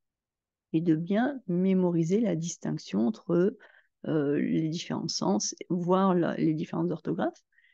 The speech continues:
Plutôt que d'essayer d'en apprendre beaucoup d'un coup, et puis, euh, tout ce que vous allez faire, c'est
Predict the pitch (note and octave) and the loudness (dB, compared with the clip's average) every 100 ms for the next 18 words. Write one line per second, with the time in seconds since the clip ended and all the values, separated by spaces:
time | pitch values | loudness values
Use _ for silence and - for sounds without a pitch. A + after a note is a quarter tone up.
0 | _ _ _ _ _ - C#4+ D4 C#4+ G#3 | _ _ _ _ _ 2 4 4 2 4
1 | G#3+ F#3 F3+ G3 F#3+ F3 D#3+ - E3 F3 | 4 4 2 2 2 2 2 0 0 0
2 | F#3+ F3 D#3+ D#3+ - C#4 C4+ E3 D#3+ F#3+ | -2 0 0 0 4 8 8 6 4 2
3 | F#3 D3 C#3+ - - _ - - - E3 | 4 4 2 -2 -8 _ -8 -4 -4 -2
4 | D#3+ D#3+ D#3 - G#3+ A#3+ - - E3 | -2 -2 -2 0 2 2 -2 -2 -2